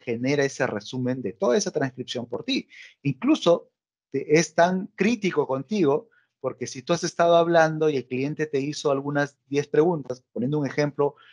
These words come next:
de, de cara comercial, ¿no? Si el cliente te hizo diez preguntas, Copilot te va a decir, "Este, el cliente te hizo estas diez preguntas y solo has conte-, contestado ocho. Dos de estas no has contestado".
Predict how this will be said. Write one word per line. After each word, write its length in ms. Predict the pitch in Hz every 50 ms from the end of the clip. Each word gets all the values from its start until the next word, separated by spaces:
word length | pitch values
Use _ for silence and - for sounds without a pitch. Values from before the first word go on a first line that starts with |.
| - _ _ _
de, 260 | - 120 117 117 120
de 120 | 113 107
cara 240 | - 139 135 139 139
comercial, 600 | - 139 123 110 104 - - 170 156 123 104 95
¿no? 160 | 107 - - -
Si 100 | - -
el 80 | - _
cliente 300 | 117 113 123 135 147 147
te 100 | 151 147
hizo 180 | - - 135
diez 200 | 135 147 147 143
preguntas, 640 | - - 156 156 170 170 151 135 123 139 160 190 - _ - - - - _ _
Copilot 480 | - - - 139 139 147 147 147 143
te 80 | 139 127
va 80 | 127
a 40 | 131
decir, 380 | 131 120 - - 151 151 143 - _ _
"Este, 280 | - 147 - _ -
el 60 | 127 -
cliente 240 | 123 127 143 170 180
te 80 | 170
hizo 160 | 165 - - 180
estas 240 | - - 131 127
diez 160 | 139 165 165 -
preguntas 560 | - 147 143 151 170 165 165 - 196 208 -
y 80 | - 120
solo 220 | - 147 143 151
has 80 | 147 -
conte-, 340 | - 135 120 113 107 101 - _ _ _
contestado 580 | - 117 117 - 101 - - 135 135 139 135
ocho. 360 | 139 151 147 147 - - - - _ _ _ _ _ _
Dos 500 | 131 147 165 220 262 - - - - _ _ _ _ _
de 180 | - 143 160 202
estas 400 | 220 220 - 220 226 240 - _
no 140 | - 135 151
has 140 | 147 - -
contestado". 560 | - 147 139 120 107 - - - 95 - -